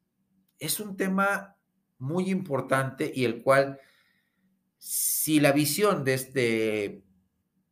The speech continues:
Red Bear Capital y Dwayne Johnson en la X F L y del grupo inversor de, y comisionado de la U S F L es crecer, tomando en cuenta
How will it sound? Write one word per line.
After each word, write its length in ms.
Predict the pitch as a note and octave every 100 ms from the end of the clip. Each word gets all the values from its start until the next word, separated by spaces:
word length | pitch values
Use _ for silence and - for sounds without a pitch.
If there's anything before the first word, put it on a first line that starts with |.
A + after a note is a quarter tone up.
| _ -
Red 280 | C#3 F3
Bear 180 | E3+ E3
Capital 680 | - C#3 C#3 - A2 G#2 G2+ -
y 220 | A2 G2+
Dwayne 340 | A#2+ D#3+ C#3+
Johnson 500 | C#3 C3+ - G#2+ G2
en 140 | G2 G2
la 80 | A#2+
X 260 | - -
F 320 | D3 - B2
L 300 | A2 G2 F#2+ -
y 280 | C#3+ D3+ D3
del 840 | G#2+ F#2+ F#2+ G2 F#2+ F#2 F#2+ G2
grupo 400 | G#2 C#3+ C#3+ D3
inversor 680 | C3 B2 A2+ - A#2 G#2+
de, 400 | F#2 E2+ D#2+ D#2 _ _ _ _ _ _ _ _ _ _ _ _ -
y 140 | C3+
comisionado 720 | C3+ B2 B2+ C3 C3+ C#3 B2+
de 80 | A2
la 460 | G#2 G2+ - - -
U 140 | E3
S 160 | D3 D3
F 240 | C#3 C3
L 180 | A2+ A2
es 160 | B2 -
crecer, 760 | - C#3 C3+ B2+ A2+ A#2 - _ _ _ _ _ _ _ _ _ _
tomando 380 | C3 C3+ D#3 F3
en 100 | -
cuenta 640 | D#3 D#3+ D3+ - - -